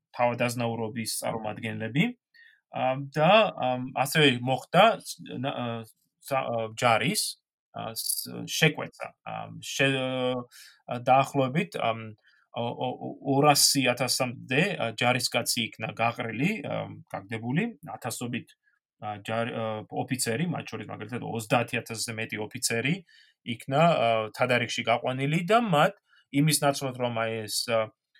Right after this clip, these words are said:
ა, დაწ-, ა, მათ მიეღოთ, ხო, ეს საპენსიო, ა, გადასახ-, ა, შემოსავალი და როგორც ეს ნაპოლეონს ჰქონდა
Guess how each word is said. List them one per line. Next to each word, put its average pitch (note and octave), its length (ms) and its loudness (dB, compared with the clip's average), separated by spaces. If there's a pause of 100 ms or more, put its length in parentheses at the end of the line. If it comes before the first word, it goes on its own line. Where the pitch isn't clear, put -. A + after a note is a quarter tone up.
ა, A2 180 -8
დაწ-, A#2 320 -4
ა, A#2 140 -4 (560)
მათ A#2 240 -2
მიეღოთ, A#2+ 580 0
ხო, A#2 180 -4 (100)
ეს A2 200 -4
საპენსიო, A2+ 680 -2 (380)
ა, G#2+ 120 -4 (220)
გადასახ-, A#2 520 -4
ა, A2+ 140 -2 (400)
შემოსავალი A#2 880 0
და A2 180 2 (400)
როგორც A#2+ 320 -2
ეს A#2 140 -4
ნაპოლეონს A#2+ 420 0
ჰქონდა D3 300 0